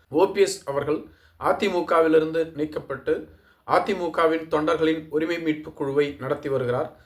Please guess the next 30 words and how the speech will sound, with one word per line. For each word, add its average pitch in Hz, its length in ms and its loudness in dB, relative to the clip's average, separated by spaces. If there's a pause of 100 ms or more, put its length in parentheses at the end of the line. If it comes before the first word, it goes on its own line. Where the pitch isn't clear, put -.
சமீபத்தில் 185 840 0
அவரது 160 420 4
அணியின் 170 300 -4
சார்பில் 151 540 -2
மாவட்ட 160 420 -2
செயலாளர்களின் 143 800 2
ஆலோசனை 156 520 0
கூட்டம் 135 380 -6
நடைபெற்றது. 127 720 -4 (240)
இந்த 147 140 4
ஆலோசனை 185 480 2
கூட்டத்தின் 160 420 -8
பொழுது, 143 460 0
"வரும் 139 280 -2
டிசம்பர் 190 360 0
மாதம் 151 340 0
பத்தாம் 165 380 -2
தேதி 151 240 2
வரையிலும் 131 560 -2 (320)
நாங்கள் 143 340 2
கெடு 160 220 6
விதிக்கின்றோம். 147 720 -4
அதற்குள்ளாக 170 840 2
எங்களை 143 440 2
அனைவரையும் 147 720 2
அதிமுகவில் 147 800 -2
மீண்டும் 151 380 2
இணைத்துக் 151 360 -4
கொள்ள 139 160 0
வேண்டும். 131 420 -2